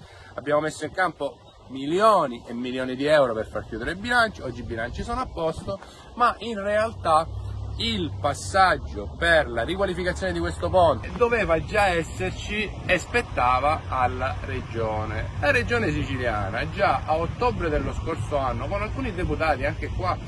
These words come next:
che si vantavano sul palco di aver risolto il problema, che c'era un progetto già pronto, che entro dieci giorni sarebbe partito il progetto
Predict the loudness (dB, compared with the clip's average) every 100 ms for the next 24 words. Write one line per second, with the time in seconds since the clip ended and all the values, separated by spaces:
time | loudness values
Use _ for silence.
0 | -6 -6 -4 -2 -2 -2 2 2 2 4
1 | 6 4 0 -2 -6 -2 2 4 2 -2
2 | -2 2 4 4 0 0 0 0 -2 -2
3 | -4 2 6 6 4 2 0 0 0 0
4 | 0 0 0 -2 -2 -4 0 0 4 4
5 | 4 2 -2 -2 -2 -2 -2 -4 2 2
6 | 2 0 2 2 2 2 2 -2 -2 -2
7 | -2 -2 -2